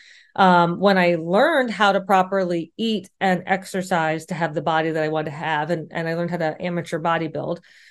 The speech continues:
I really learned the secret to, "Oh, this is how you manage weight. This is how you shape your body. This is, these are the principles. These are the things I need to be doing to be able to have control over how my body looks and my weight maintenance." So I learned all that stuff then. And then I got pregnant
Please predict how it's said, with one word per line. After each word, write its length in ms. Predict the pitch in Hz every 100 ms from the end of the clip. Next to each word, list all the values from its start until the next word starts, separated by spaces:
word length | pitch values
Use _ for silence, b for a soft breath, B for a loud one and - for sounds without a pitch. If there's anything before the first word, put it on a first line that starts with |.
| b
I 400 | 185 196 190 185 175
really 320 | 220 240 202
learned 380 | 185 202 190 185
the 60 |
secret 400 | 185 240 208 190
to, 180 | 190 185
"Oh, 220 | 202 233 160
this 300 | 196 220 240
is 160 | 220
how 220 | - 196
you 160 | 180 175
manage 340 | 175 165 160
weight. 280 | 185 175 165
This 220 | 190 185
is 140 | 214 190
how 160 | 190
you 280 | 180 175 180
shape 280 | 170 175 160
your 100 | 170
body. 320 | 165 160 160
This 260 | 156 190 190
is, 260 | 190 185 -
these 180 | 208 202
are 60 |
the 80 | 196
principles. 460 | 202 185 185 170 156
These 200 | 190 196
are 40 |
the 100 | 202
things 300 | 196 180 180
I 60 | 175
need 180 | 165
to 40 | 151
be 120 | 170
doing 500 | 220 262 208 185 180
to 160 | 185 185
be 140 | 180
able 140 | 170 170
to 40 |
have 220 | 165 160
control 560 | - 185 285 220 202 202 B B -
over 200 | 202 190
how 120 | 185
my 120 | 185
body 280 | 185 175 175
looks 400 | 165 165 165 - -
and 280 | 175 165 -
my 160 | 165
weight 220 | 160 226 185
maintenance." 440 | 160 180 - 147
So 120 | 175
I 120 | 170
learned 400 | 180 190 247 269
all 100 | 240
that 160 | 214 202
stuff 220 | 202 185 185
then. 220 | 156 -
And 140 | 202
then 80 | 233
I 80 | 247
got 220 | 247 247
pregnant 380 | 233 214 165